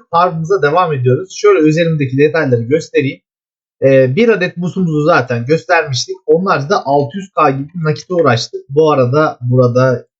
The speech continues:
içimi hüzünlendiren bir şey var. For Legolas. Yani ah be gülüm be. Çok güzel zamanlarımız geçti. Belki bir gün kavuşuruz dostlar yani.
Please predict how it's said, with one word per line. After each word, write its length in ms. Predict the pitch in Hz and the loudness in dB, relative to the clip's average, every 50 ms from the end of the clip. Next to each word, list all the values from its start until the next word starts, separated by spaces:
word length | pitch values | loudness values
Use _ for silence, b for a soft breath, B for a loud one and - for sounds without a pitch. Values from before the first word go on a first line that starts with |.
| _ _ - | _ _ -16
içimi 400 | - 120 117 117 120 113 113 - | -10 -6 -2 -2 0 -2 -2 -6
hüzünlendiren 640 | 104 104 110 107 107 107 107 104 - 110 110 107 104 | -10 -14 -14 -12 -10 -10 -10 -8 -4 -2 -2 -2 -2
bir 140 | - - - | -4 -10 -4
şey 220 | - 123 113 101 | 0 0 0 2
var. 240 | 101 110 113 113 - _ _ _ _ _ _ _ _ _ _ - | 0 -2 -2 -6 -8 _ _ _ _ _ _ _ _ _ _ 0
For 220 | 120 113 107 104 | 0 0 2 2
Legolas. 580 | 107 101 107 104 101 98 101 120 - - - - _ _ _ - | 0 0 2 0 0 0 -2 -4 -8 -12 -16 -18 _ _ _ -8
Yani 560 | 98 95 95 95 98 101 107 101 98 - _ _ _ _ _ _ _ _ _ _ _ _ _ _ _ _ _ _ _ | -6 -6 -6 -6 -6 -6 -6 -8 -8 -12 _ _ _ _ _ _ _ _ _ _ _ _ _ _ _ _ _ _ _
ah 260 | 151 156 131 120 - | -2 -2 -2 -2 -2
be 80 | 123 110 | -4 -2
gülüm 380 | 104 110 104 104 98 98 95 98 | -2 -2 -4 -4 -4 -4 -4 -2
be. 440 | 95 92 92 90 85 85 82 - - _ - | -2 -2 -2 -4 -4 -6 -10 -14 -16 _ -14
Çok 160 | - - 123 - _ | -12 -12 -12 -12 _
güzel 220 | - - 117 110 104 | -6 -2 -2 0 0
zamanlarımız 680 | 110 107 107 104 104 104 104 104 104 104 104 98 95 | 0 -2 -2 -4 -6 -8 -8 -8 -8 -8 -8 -10 -8
geçti. 480 | 95 95 92 92 - - - 104 110 - - - _ _ _ _ _ _ _ _ _ _ - | -6 -6 -4 -4 -6 -6 -4 -2 -2 -2 -4 -8 _ _ _ _ _ _ _ _ _ _ -8
Belki 320 | 175 180 160 123 156 156 | -6 -4 -4 -2 0 0
bir 100 | 165 151 | 2 2
gün 140 | 156 170 156 | 2 2 2
kavuşuruz 540 | - 160 147 147 131 120 160 151 135 120 113 | 2 2 0 0 0 0 0 0 0 2 2
dostlar 400 | 120 123 123 - - 131 117 107 | 2 2 2 0 -2 -2 0 0
yani. 360 | 107 104 101 101 101 107 | 0 0 0 -2 -4 -4